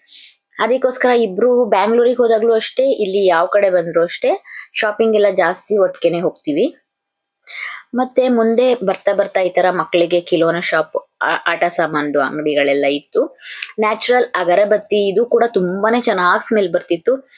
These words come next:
ತು-, ತುಂಬಾನೇ ರೀಸನಬಲ್ ಪ್ರೈಸ್ ಕೂಡ ಇತ್ತು, ತಗೊಂಬೋದಿತ್ತು.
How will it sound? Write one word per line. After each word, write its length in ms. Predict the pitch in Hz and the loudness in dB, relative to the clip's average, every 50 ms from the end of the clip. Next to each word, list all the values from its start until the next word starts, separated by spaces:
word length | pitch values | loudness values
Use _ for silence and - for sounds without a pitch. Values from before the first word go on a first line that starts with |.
| - - _ _ _ _ _ _ _ _ _ _ _ _ _ _ _ _ _ _ _ _ _ - - _ - | -20 -20 _ _ _ _ _ _ _ _ _ _ _ _ _ _ _ _ _ _ _ _ _ -20 -20 _ -2
ತು-, 200 | 262 262 240 214 | -2 0 2 2
ತುಂಬಾನೇ 380 | 240 202 208 214 226 247 254 | 0 2 2 2 2 2 2
ರೀಸನಬಲ್ 480 | 262 226 220 202 233 233 240 240 247 240 | 2 2 2 2 2 2 2 2 0 2
ಪ್ರೈಸ್ 320 | 240 226 208 196 190 - | 2 2 2 2 0 -2
ಕೂಡ 200 | - - 180 170 | 0 0 2 2
ಇತ್ತು, 400 | 175 170 160 165 _ - 196 262 | 2 0 -2 -2 _ 0 0 0
ತಗೊಂಬೋದಿತ್ತು. 960 | 254 - 202 175 170 170 170 165 160 160 156 151 147 - - 214 311 330 - | 0 0 0 0 0 0 0 0 0 0 0 -2 -4 -4 -2 -2 -2 -2 -4